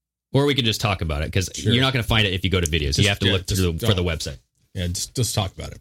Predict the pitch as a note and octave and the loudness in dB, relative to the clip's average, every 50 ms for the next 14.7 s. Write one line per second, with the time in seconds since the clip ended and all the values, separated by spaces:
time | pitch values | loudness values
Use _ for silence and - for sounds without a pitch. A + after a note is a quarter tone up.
0 | - B2 A#2+ A2+ G#2+ F#2+ F#2 E2+ - - - - A1+ - - _ _ _ _ _ | -6 -4 -2 0 0 0 -2 -4 -6 -10 -12 -12 -14 -16 -16 _ _ _ _ _
1 | _ _ _ _ _ _ _ _ _ _ _ _ _ - G#2 G#2 F2 D2+ D2 C#2 | _ _ _ _ _ _ _ _ _ _ _ _ _ 2 4 4 4 4 0 -4
2 | - - - - C#3 C3 B2 B2 A2+ - - - - F2 - _ _ _ _ _ | -6 -4 0 0 2 2 2 0 -2 -4 -10 -14 -14 -14 -14 _ _ _ _ _
3 | _ _ _ - D#3+ F3+ D#3+ A#2 F#2+ E2 - - - - - - F3 F3+ F3 F#3+ | _ _ _ 2 2 2 2 2 -2 -4 -8 -10 -6 -2 0 0 0 2 2 2
4 | F3 E3+ C#3+ D3+ C#3 C#3 C3+ C3+ - C3+ C3 B2+ B2 B2+ B2+ A2+ G#2+ A#2 A2 G#2+ | 2 2 2 2 2 0 0 0 0 2 2 2 2 2 0 2 2 2 2 2
5 | G#2 - - - - C3 B2+ B2 A#2 A#2+ A2+ A2 - - - A2 G#2+ G#2 G2 G2 | 0 -2 -2 -2 0 0 2 2 2 0 0 0 -2 -2 0 2 2 2 2 2
6 | G2 F#2+ _ - A2 - - - A2 G#2 G#2 G#2 G2+ G2 G2 F#2 E2 G2 F2+ F2+ | 0 -2 _ -10 -4 0 2 4 4 4 4 4 2 2 0 0 0 2 2 2
7 | F2+ - - G2 F#2+ F2+ F2 - - E2 A2 G2+ - G#2 F2+ - G2 F2 F#2 F2+ | 2 0 0 0 0 0 0 -2 -2 0 0 2 2 0 0 0 0 0 2 0
8 | E2+ E2+ D#2 - F2 F2 E2+ D#2 D2+ C#2+ C#2 C2+ - - - - - E2 D#2+ F#2 | 0 0 -2 0 0 -2 -2 -2 -4 -4 -4 -4 -4 -4 -6 -6 -2 -2 -2 -2
9 | - _ _ - E2+ - - - _ - - - _ _ - - B2+ B2+ B2+ B2 | -2 _ _ -6 -6 -6 -6 -12 _ -20 -20 -20 _ _ -4 0 2 2 2 2
10 | - C3 B2 B2 B2 A#2 A#2 G#2+ - A#2+ A2+ - - - A2+ G#2+ G#2+ G2+ - - | 2 2 2 2 2 0 -2 -2 0 -2 -2 -2 -2 -2 0 0 2 0 0 0
11 | G#2+ A2+ B2 C3 C3+ C3+ C3 B2 - - - - F#2 - - D#2+ D#2 F2 - - | 0 2 2 2 2 0 0 -2 -4 -2 0 0 0 0 0 0 -2 -2 -4 -8
12 | - _ _ _ _ _ _ _ - G#2 G2+ A#2+ B2+ B2+ - - C3 B2+ B2+ B2+ | -18 _ _ _ _ _ _ _ -2 2 2 2 2 2 0 0 2 2 2 2
13 | B2+ A#2+ F#2+ A2 G#2+ G#2 G2+ G2 G2 F#2+ - _ _ _ _ _ _ - F#2 G#2 | 2 0 0 0 2 2 2 2 0 -2 -4 _ _ _ _ _ _ -2 0 2
14 | C3+ E3 D#3+ C3+ C#3+ C#3+ C#3+ B2 G#2+ G2+ F#2 F2 F#2+ G2 | 2 4 2 2 2 2 2 2 2 0 0 0 0 -2